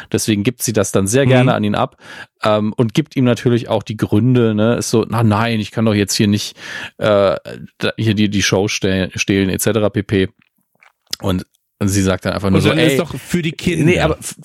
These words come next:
Speaker 1: das, das, das Endargument. Aber das erste ist, wir wissen alle, die Leute hier würden lieber dich sehen.
Speaker 2: Mhm.
Speaker 1: Was, glaub ich, sogar stimmt. Aber eigentlich meint sie, wir wissen alle, dass du lieber da oben stehen würdest als ich.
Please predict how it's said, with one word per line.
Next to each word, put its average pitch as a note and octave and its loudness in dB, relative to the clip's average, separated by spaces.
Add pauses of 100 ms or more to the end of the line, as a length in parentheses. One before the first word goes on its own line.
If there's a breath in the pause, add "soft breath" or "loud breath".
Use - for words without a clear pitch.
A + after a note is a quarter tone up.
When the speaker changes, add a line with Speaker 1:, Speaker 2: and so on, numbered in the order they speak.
(100)
Speaker 1:
das, D3 0
das, B2 -2
das B2 0
Endargument. A2 2
Aber G#2 2
das G#2+ 0
erste C3+ 0
ist, B2+ -2
wir A#2+ 2
wissen C#3+ 0
alle, B2 0
die G2+ -6
Leute G#2+ 0
hier A2 2
würden G2+ 2
lieber G2 2
dich G#2+ -2
sehen. F3 2 (1000 loud breath)
Speaker 2:
Mhm. B2+ 4
Speaker 1:
Was, D3 0
glaub D3 2
ich, D3 -6
sogar A#2+ 0
stimmt. - -2 (180)
Aber A#2 -2
eigentlich D3+ -2
meint C3 0
sie, C#3 -4
wir C#3+ -2
wissen C3+ 0
alle, A2 -2 (220)
dass - -2
du A2+ 4
lieber F#2+ 4
da F#2 2
oben F2+ 0
stehen F2+ -4
würdest F2 -2
als - -6
ich. - -12